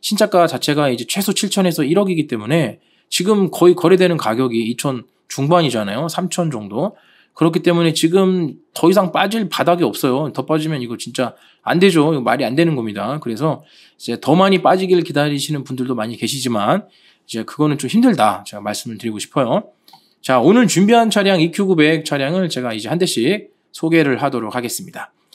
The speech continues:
자, 생각보다 가성비가 좋기 때문에 같이 한번, 어, 설명을 들으시면 아마도 이제 중고차 시세 공부하실 때 도움이 많이 되실 거라고 생각을 합니다. 자, 하나씩 제가 설명을 드릴게요. 일곱 대 정도 볼게요.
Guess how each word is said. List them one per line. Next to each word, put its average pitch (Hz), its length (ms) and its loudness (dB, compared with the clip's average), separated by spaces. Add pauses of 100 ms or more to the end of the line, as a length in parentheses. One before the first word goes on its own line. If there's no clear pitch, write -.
(120)
자, 127 100 -8
생각보다 175 420 2
가성비가 139 380 -4
좋기 123 240 -8
때문에 127 440 -2 (220)
같이 127 180 -4
한번, 123 460 -2 (180)
어, 101 180 -10
설명을 180 440 0
들으시면 139 560 -2 (280)
아마도 165 460 4
이제 135 100 2
중고차 143 360 -2
시세 143 340 -2
공부하실 113 440 -6
때 190 340 2 (180)
도움이 139 380 2
많이 139 360 0
되실 151 280 -8
거라고 110 480 -2
생각을 120 360 -12
합니다. 160 400 -4 (600)
자, 101 160 -6
하나씩 143 520 0
제가 95 340 -10
설명을 143 580 -4
드릴게요. 147 400 0
일곱 196 260 0
대 175 80 0
정도 117 240 -6
볼게요. 110 560 -4